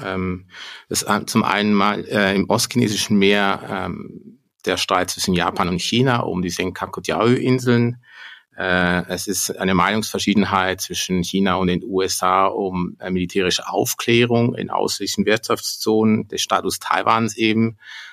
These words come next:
als dritter Punkt. Und viertens, äh, die, äh, Abgrenzung von ausschließlichen Wirtschaftszonen im südchinesischen Meer, die zwischen sechs Anrainerstaaten umstritten sind, die, äh, im Ganzen dann zusammenkommen und diese Gemengelagen, äh,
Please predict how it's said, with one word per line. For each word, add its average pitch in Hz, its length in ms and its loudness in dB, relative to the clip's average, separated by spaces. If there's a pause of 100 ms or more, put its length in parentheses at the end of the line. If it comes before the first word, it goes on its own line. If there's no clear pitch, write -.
(140)
als - 200 -6
dritter 110 300 0
Punkt. 107 400 -2
Und 101 180 -4
viertens, 107 580 0
äh, 95 280 -2 (320)
die, 92 320 0
äh, 76 200 -4
Abgrenzung 95 720 -2
von 92 340 0
ausschließlichen 95 720 -2
Wirtschaftszonen 101 1000 2 (300)
im 101 160 2
südchinesischen 101 840 2
Meer, 113 500 4
die 92 280 -4
zwischen - 340 -2
sechs 98 360 0
Anrainerstaaten 107 1000 0
umstritten 98 560 -4
sind, 98 300 0 (440)
die, 104 300 2
äh, - 480 -6
im 110 140 -2
Ganzen 107 440 0
dann 104 160 2
zusammenkommen 95 800 0
und 92 140 -4
diese 92 160 -2
Gemengelagen, 87 840 0
äh, 92 120 -12